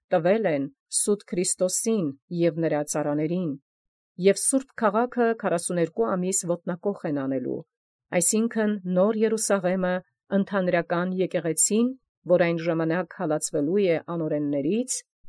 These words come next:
և սա կլինի, ինձ թվում է, սուտ Քրիստոսի գալստյան ժամանակ, քանի որ հավատացյալները երեք ու կես տարի չարչարվելով հալածվելու են։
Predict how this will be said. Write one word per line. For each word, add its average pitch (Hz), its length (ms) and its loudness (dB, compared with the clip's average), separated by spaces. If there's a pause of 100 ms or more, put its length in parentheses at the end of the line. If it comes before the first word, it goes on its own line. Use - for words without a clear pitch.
(100)
և 170 220 0
սա - 280 0
կլինի, 196 420 -2
ինձ 185 220 -2
թվում 180 380 -2
է, 170 100 0 (320)
սուտ 226 400 -2
Քրիստոսի 165 720 -2 (360)
գալստյան 160 680 -2
ժամանակ, 147 640 -6 (420)
քանի 233 220 4
որ 202 300 4
հավատացյալները 190 920 2 (120)
երեք 165 360 2
ու 233 80 -6
կես 226 220 0
տարի 196 380 0
չարչարվելով 180 840 0
հալածվելու 160 680 -2
են։ 127 160 -8